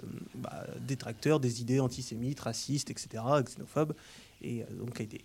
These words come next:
éloigné de la C N D A. Donc, euh, moi, ce qui me, ce qui m'inquiète et ce qui me questionne, c'est, euh, est-ce que, euh, avec la déconcentration, est-ce que la déconcentration, c'est une bonne chose, sachant qu'on peut avoir des juges qui vont statuer à juge unique et qui ont ce genre d'opinion, quoi.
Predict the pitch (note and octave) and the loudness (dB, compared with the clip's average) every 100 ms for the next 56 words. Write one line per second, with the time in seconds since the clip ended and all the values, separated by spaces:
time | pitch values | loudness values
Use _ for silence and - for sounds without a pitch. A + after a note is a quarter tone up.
0 | - C#3 B2+ C#3+ B2 A#2 - A#2 D3+ D#3 | 0 4 4 4 0 -4 -4 0 4 4
1 | A#2+ A#2+ - A2+ A2+ F2 B2+ D3+ D3+ B2 | 2 -4 -4 -2 -2 -2 4 4 4 2
2 | A#2 A2+ - A#2 A2+ - E3+ B2+ - A#2 | 0 0 -4 -6 -2 2 4 2 -4 -6
3 | A2 - D#3 E3 - C3+ D3 B2 A#2 - | -6 -2 2 2 0 0 4 4 2 -8
4 | - - - - D#3 E3+ C3+ A2+ - B2 | -14 -8 -2 6 8 10 8 6 4 4
5 | B2+ B2 A#2+ C#3+ D3 C3 B2+ - A#2+ - | 4 4 4 4 4 4 2 2 2 4
6 | E3+ F3 F3 - - A#2+ A#2 B2 B2 A2 | 6 6 2 -6 -2 0 0 0 0 -2
7 | A#2+ - D3 A2+ A2 A#2 A#2 D#3+ E3+ - | -4 -2 -2 -2 -2 -2 4 4 4 -2
8 | - - - D#3+ - A2 A2+ A2+ C3+ A#2+ | -12 -8 -2 -2 -2 -2 0 4 4 4
9 | G#2 B2 D#3+ - A#2 - A2 B2+ A2+ A2+ | -2 2 0 0 -8 -6 -2 0 0 -2
10 | G#2 C#3+ E3+ - - A#2 D3 - A2+ B2+ | 0 0 0 -6 -6 -2 -2 -2 0 2
11 | A2 - C#3+ B2 F#2 | 0 -2 -2 -2 -4